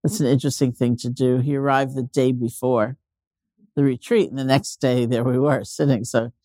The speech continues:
he was the only person any of us spoke to for three months.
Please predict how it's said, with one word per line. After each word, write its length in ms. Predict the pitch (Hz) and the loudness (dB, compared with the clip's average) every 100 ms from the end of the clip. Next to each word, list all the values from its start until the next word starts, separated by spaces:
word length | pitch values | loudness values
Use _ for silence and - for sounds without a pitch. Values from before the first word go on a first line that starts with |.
| _ _ | _ _
he 80 | 185 | 0
was 100 | 160 | 0
the 100 | 170 | 0
only 180 | 156 156 | 0 0
person 600 | - 147 - 139 127 - _ | 0 -2 0 -2 -2 -10 _
any 140 | 143 135 | 0 2
of 60 | |
us 160 | 123 117 | 0 -2
spoke 380 | - 185 208 - | -2 2 2 0
to 200 | - 101 | 0 0
for 240 | - 120 | 0 -2
three 240 | 110 - 110 | 0 2 2
months. 460 | 95 90 - - | 2 -4 -10 -18